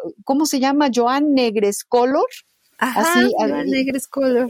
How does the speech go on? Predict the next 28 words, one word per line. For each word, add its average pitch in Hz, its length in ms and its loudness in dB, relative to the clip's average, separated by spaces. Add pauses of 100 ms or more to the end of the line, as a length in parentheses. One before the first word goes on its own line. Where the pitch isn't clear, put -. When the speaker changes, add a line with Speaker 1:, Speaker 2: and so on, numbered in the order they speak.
(140)
Speaker 1:
qué 285 200 0
bárbaro, 254 520 2
qué 277 200 0
gran 269 340 2
ilustrador 220 640 0
también 196 480 -4 (160)
hizo 202 320 -4
tu 185 180 -6
libro, 170 480 -4 (300)
Evelyn. 170 640 0
Speaker 2:
Sí, 330 600 0
este, 269 460 0
no 277 240 2
tengo 339 300 0
el 330 80 2
gusto 294 320 0
de 285 120 0
conocer 214 540 0
a 233 400 0 (100)
Joan, 196 380 0
<laughs> - 80 -20
eh, 202 380 0
todavía. 202 520 2 (540)
Eh, 180 580 0
él 196 220 2
es 214 180 0
un, 202 320 -4
em, 170 680 -8